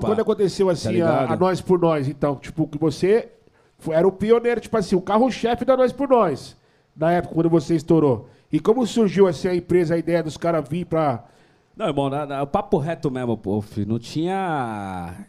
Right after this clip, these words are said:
Speaker 1: eu era eu e, e eu. Nas Mina do Kit, você vê aí que as Mina do Kit foi gravado no celular. Então não tinha empresário, não tinha nada, parça. Eu conheci o Back Deep G três, o, o Bill, na mão que ele tava, eu trombei os caras, pau, falei, "Mano, porra, me ajuda, Back D, vá, vamos fazer um,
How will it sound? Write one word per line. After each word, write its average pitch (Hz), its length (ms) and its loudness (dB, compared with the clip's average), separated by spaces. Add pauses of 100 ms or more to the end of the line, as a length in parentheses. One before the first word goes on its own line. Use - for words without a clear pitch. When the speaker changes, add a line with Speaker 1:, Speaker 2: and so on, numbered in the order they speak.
(100)
Speaker 1:
eu 120 160 0
era 151 320 -4
eu 185 320 0
e, 190 960 -2
e 175 40 0
eu. 143 360 0 (1200)
Nas 127 220 -2
Mina 165 160 -4
do 170 120 2
Kit, 175 220 -2
você 190 140 0
vê 170 140 -2
aí 180 280 -4
que 214 200 -2
as 185 120 -2
Mina 208 160 -4
do 202 120 0
Kit 202 180 -6
foi 220 120 0
gravado 208 340 -4
no 214 80 -2
celular. 202 400 -2
Então 151 180 -2
não 196 80 -6
tinha 226 160 -8
empresário, 208 560 -2
não 202 60 -6
tinha 233 200 -8
nada, 147 280 -6
parça. 107 280 -6
Eu 113 40 -8
conheci 147 260 -4
o 180 40 -4
Back 190 260 -4
Deep 170 300 -2
G 170 140 0
três, 170 320 -2
o, 135 680 0
o 135 40 0
Bill, 190 480 -2 (560)
na 151 200 -4
mão 175 240 -2
que 214 80 0
ele 202 180 -2
tava, 196 460 -2
eu 185 280 0 (160)
trombei 180 300 2
os 196 140 -2
caras, 196 440 -4
pau, 190 140 -2
falei, 190 180 -4
"Mano, 175 220 -2
porra, 170 260 -2
me 175 100 -6
ajuda, 170 300 0
Back 170 280 -4
D, 147 300 -2
vá, 170 180 -4
vamos 175 240 -4
fazer 165 240 -2
um, 170 200 -2